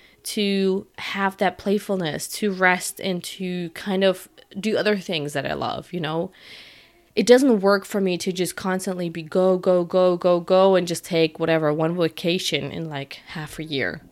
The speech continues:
That's what happened last year, and I felt miserable. <laughs> Like, I couldn't really, I didn't have many outlets because of covid to, like, do the things that I truly love. And so I've really felt that, that negative,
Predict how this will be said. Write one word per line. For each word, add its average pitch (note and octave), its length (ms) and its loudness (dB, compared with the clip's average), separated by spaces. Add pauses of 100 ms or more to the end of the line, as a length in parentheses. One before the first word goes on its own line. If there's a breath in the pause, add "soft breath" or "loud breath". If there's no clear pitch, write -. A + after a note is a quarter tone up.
(360)
That's C4+ 180 -2
what E4 100 4
happened F3 420 2
last C#3+ 360 0
year, A3+ 140 2
and G3 100 0
I D#3 80 2
felt C#3+ 240 -2
miserable. C#3+ 600 -2
<laughs> - 60 -8
Like, D4 320 10 (460 loud breath)
I G3+ 140 0
couldn't A#3 400 2
really, F#3+ 380 2
I - 60 0
didn't G#3 220 2
have F3+ 280 2
many F3 220 2
outlets D#3+ 380 -2
because E3+ 320 -6
of D#3+ 160 -6
covid G#3+ 440 0 (480 loud breath)
to, G3 160 -2
like, E3 420 0 (260)
do G#3 180 -2
the A3 80 2
things F3+ 420 0
that E3+ 240 -2
I E3+ 80 -2
truly F3 360 -4
love. F3+ 380 2
And D#3 140 -2
so D#3+ 240 -2
I've F#3+ 220 2
really G#3 220 0
felt F3+ 360 -2
that, - 340 -8 (520)
that E3+ 140 4
negative, F3+ 760 -2